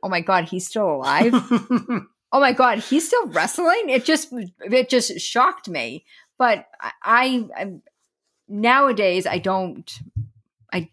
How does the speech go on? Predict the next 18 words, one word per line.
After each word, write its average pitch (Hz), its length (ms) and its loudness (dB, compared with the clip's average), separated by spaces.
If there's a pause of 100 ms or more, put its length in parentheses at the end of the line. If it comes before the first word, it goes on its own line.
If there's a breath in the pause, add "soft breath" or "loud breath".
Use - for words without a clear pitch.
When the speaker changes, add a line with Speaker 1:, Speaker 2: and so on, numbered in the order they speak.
(120)
Speaker 1:
I'm 180 160 0
not 175 260 2
as 160 300 4
hardcore 170 920 0 (460 soft breath)
when 170 140 -2
it 165 80 0
comes 170 220 -2
to 175 80 -4
watching 165 300 0
wrestling, 160 280 0
Speaker 2:
Yeah. 160 60 -6
Speaker 1:
but 170 100 2
I 170 60 4
do, 190 440 2
you 214 120 -2
know, 151 240 0
I'll 175 120 2
watch, 175 320 2